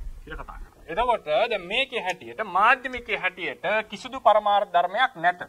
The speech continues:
මම මේ කියන්නේ මේක ගැන බලන සමහර කෙනෙක්ට හිතෙන්න පුළුවන් මම මේ නාගාර්ජුන පාදයන් වහන්සේගේ දේශනාව වැරදි ලෙස අර්ථකථනය කරනවා කියලා. ඒක තාම ඔප්පු නොකරපු සහ උන්වහන්සේගේ සමහර ශිෂ්‍යෝ පැහැදිලිව මේ මතේ ඉඳලා තියෙනවා. පසු කාලීන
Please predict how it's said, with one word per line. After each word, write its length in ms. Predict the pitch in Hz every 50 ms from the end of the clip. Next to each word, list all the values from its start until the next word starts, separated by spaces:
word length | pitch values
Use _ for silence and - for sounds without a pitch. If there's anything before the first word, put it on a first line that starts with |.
| _ _ _ _ _ _ _ _ _ _ _ _ _ _ _ _ _ _ _ -
මම 120 | 165 185
මේ 140 | 208 214 202
කියන්නේ 580 | 202 196 196 196 202 208 208 214 214 208 202 -
මේක 160 | 175 175 175
ගැන 400 | 180 185 180 180 180 180 175 170
බලන 280 | 165 - - 160 175 175
සමහර 340 | 175 160 160 170 170 170 165
කෙනෙක්ට 220 | 165 170 170 156
හිතෙන්න 300 | 151 151 - 151 156 151
පුළුවන් 260 | 151 151 160 175 175
මම 160 | 165 151 147 151
මේ 220 | 156 156 160 160 156 143 - - 127
නාගාර්ජුන 560 | 127 139 151 160 170 170 165 160 160 160 156
පාදයන් 400 | - 143 147 147 147 147 147 143
වහන්සේගේ 600 | 131 139 143 143 - 156 151 151 160 175 175 156 - - - - - - _ _ _ -
දේශනාව 380 | 156 156 156 165 170 165 160 156 -
වැරදි 260 | - 147 160 165 180
ලෙස 140 | 175 - 180
අර්ථකථනය 520 | 160 156 151 156 147 139 - 127 123 117
කරනවා 300 | 117 113 104 107 104 98
කියලා. 200 | - - 185 226
ඒක 120 | 202 190 220 208 180 - - - - - -
තාම 180 | - 180 175 175
ඔප්පු 260 | 160 160 - - 170
නොකරපු 460 | 143 131 127 - - 151 165 - 277
සහ 200 | 269 - 226 - 277 294 285 277
උන්වහන්සේගේ 460 | 262 254 233 240 240 240 247 240 233 226
සමහර 400 | 233 214 208 202 214 202 202 196
ශිෂ්‍යෝ 300 | - - - - 220 214
පැහැදිලිව 400 | 202 170 185 175 180 175 190 190
මේ 100 | 190 190
මතේ 260 | 175 165 - 196 196
ඉඳලා 240 | 185 180 175 170 160
තියෙනවා. 320 | 160 143 123 123 127 127
පසු 220 | - 139 - 160
කාලීන 380 | 147 156 139 135 135 131 131